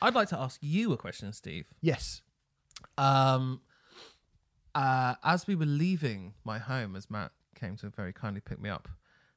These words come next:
Speaker 1: Matt, uh, said and admitted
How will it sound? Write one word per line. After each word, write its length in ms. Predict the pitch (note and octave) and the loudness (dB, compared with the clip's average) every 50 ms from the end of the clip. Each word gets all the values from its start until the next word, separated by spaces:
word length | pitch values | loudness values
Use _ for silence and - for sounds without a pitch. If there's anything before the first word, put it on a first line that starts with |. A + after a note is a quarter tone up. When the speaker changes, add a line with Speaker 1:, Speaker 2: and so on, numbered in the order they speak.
| _ | _
Speaker 1:
Matt, 480 | - A#2+ B2+ C3+ C#3+ C3+ - - - - - _ _ _ _ _ _ _ _ _ _ _ - | -6 -2 0 0 0 -2 -4 -12 -20 -20 -20 _ _ _ _ _ _ _ _ _ _ _ -4
uh, 420 | A#2+ A2+ A2 G#2+ A2 A2 G#2+ G2+ - | -2 0 2 2 2 0 0 -2 -4
said 580 | - - - - - G#3+ A#3 F3 A#2 A2+ A2 - - - | -8 -12 -10 -4 0 2 4 4 4 2 -2 -6 -8 -6
and 200 | A#2+ B2+ B2+ A#2+ | -4 -4 -4 -4
admitted 680 | A#2 B2+ B2 D3+ G3+ G#3 - - - E2+ E2+ - | -6 -4 -2 0 0 0 -2 -4 -4 -4 -4 -6